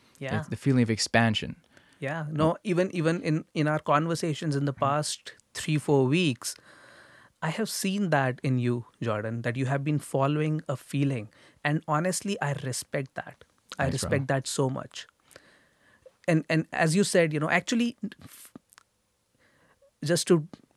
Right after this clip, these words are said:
Speaker 1: discuss the, the point that you shared, that your soul is trying to get to you and want you to express yourself, right? So actually, negative feeling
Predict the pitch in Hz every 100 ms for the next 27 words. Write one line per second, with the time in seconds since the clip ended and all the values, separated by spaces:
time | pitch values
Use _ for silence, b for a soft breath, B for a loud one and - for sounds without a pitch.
0 | - 143 143 - 156 143 - 143 135 127
1 | 131 _ 120 139 135 139 131 131 131 -
2 | 131 127 127 123 131 123 - 165 196 185
3 | 170 156 - - 147 143 165 147 165 156
4 | 147 143 139 _ _ - 123 156 170 -
5 | - _ _ - 160 127 160 156 131 135
6 | 131 131 135 131 127 143 165 165 170 151
7 | 160 160 151 - - 156 - 185 - 160
8 | 147 - 135 120 - 135 95 - b b
9 | - 190 190 220 202 139 135 165 208 240
10 | - 196 202 233